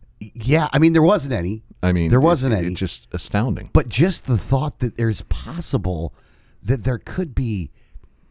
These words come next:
Speaker 1: this thing called ice on the ground.
Speaker 2: Right, right. The, the stuff that comes in the glasses, right?
Speaker 1: Y-, yeah, the stuff in your toilet.
Speaker 2: Yeah, the on the rocks type thing.
Speaker 1: Yeah.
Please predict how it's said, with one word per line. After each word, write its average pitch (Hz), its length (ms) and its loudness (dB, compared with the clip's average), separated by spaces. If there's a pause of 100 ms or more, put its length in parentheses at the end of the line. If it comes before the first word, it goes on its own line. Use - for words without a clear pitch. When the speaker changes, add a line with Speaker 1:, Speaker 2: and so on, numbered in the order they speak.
(260)
Speaker 1:
this - 220 -6
thing 151 200 -4
called 113 420 -4 (720)
ice - 600 -6 (540)
on 175 160 -4
the - 80 -4
ground. 87 500 -2
Speaker 2:
Right, 131 460 4 (140)
right. 160 300 4
The, 156 140 2
the 156 160 0
stuff - 260 0
that 160 100 -4
comes 147 200 0
in 135 80 0
the 127 60 2
glasses, 113 580 0
right? 123 260 0
Speaker 1:
Y-, 220 180 2
yeah, 233 320 4
the 110 120 0
stuff 202 240 0
in 208 100 0
your 160 100 2
toilet. 220 440 0
Speaker 2:
Yeah, 165 200 4
the 143 160 -2
on 139 180 4
the 147 80 2
rocks 143 380 0
type 90 220 -2
thing. 67 340 -4
Speaker 1:
Yeah. 208 400 4